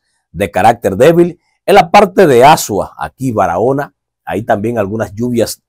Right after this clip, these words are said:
muy aisladas en horas de la tarde, San Juan de la Maguana, como usted se puede dar cuenta, pero en sentido general, usted se da cuenta que se hace una distribución espacial de las lluvias a nivel de todo lo que es la República Dominicana. No se ven condiciones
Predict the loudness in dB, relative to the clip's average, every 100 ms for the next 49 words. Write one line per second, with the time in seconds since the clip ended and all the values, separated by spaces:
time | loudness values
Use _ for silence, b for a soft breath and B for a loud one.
0 | _ _ 0 4 2 2 2 4 4 0
1 | -6 -2 0 0 -2 0 0 0 -6 -8
2 | -8 -6 -6 -8 -10 -6 -4 -4 -6 _
3 | _ _ -20 -16 -12 -10 -4 -4 -2 -4
4 | -2 -2 2 4 4 0 -4 -2 -2 0
5 | 0 2 2 0 _ _ _ -20 -8 -6
6 | 0 0 0 -4 -2 -4 -4 -2 0 2
7 | 2 0 -2 -2 0 -2 -2 _ _ -18
8 | -6 -4 -2 0 2 2 0 0 -2 -2
9 | -8 -10 _ _ _ -6 -4 0 0 2
10 | 0 0 2 4 4 2 0 -2 0 0
11 | 0 -4 -4 -2 -2 -2 -4 0 2 2
12 | -4 _ _ _ -12 -4 -4 -2 -2 -2
13 | -4 -8 -8 -6 -4 -6 _